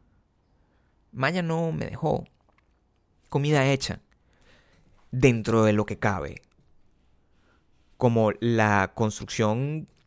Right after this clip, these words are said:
correcta de la comida que yo me dejo comer. Es decir, me dejó la, la, la comida como lista, pero no está ensamblada. Y yo tengo que todavía preparar algo adicional. Entonces, tengo otro conflicto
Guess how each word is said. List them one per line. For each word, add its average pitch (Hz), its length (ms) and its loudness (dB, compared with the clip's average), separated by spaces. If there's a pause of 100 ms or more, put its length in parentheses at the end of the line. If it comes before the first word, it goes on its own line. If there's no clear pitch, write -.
(320)
correcta 135 460 2
de 143 80 2
la 117 100 2
comida 104 300 -2
que 117 120 -4
yo 101 180 0
me 107 100 -4
dejo 104 220 -2
comer. 98 320 -8
Es 113 140 -4
decir, 113 280 -6 (340)
me 120 300 4
dejó 123 560 4 (600)
la, 110 580 0
la, 107 140 0
la 113 160 -4
comida 120 320 -2
como 120 500 -2
lista, 135 800 -2
pero 113 160 2
no 117 80 -2
está 131 160 -4
ensamblada. 123 640 0
Y 117 120 -8
yo 117 120 -2
tengo 139 220 0
que 139 80 -4
todavía 123 720 -2
preparar 104 400 0
algo 117 360 -2 (760)
adicional. 117 640 -4 (1600)
Entonces, 123 440 -6 (800)
tengo 143 280 2
otro 165 180 0
conflicto 135 640 -2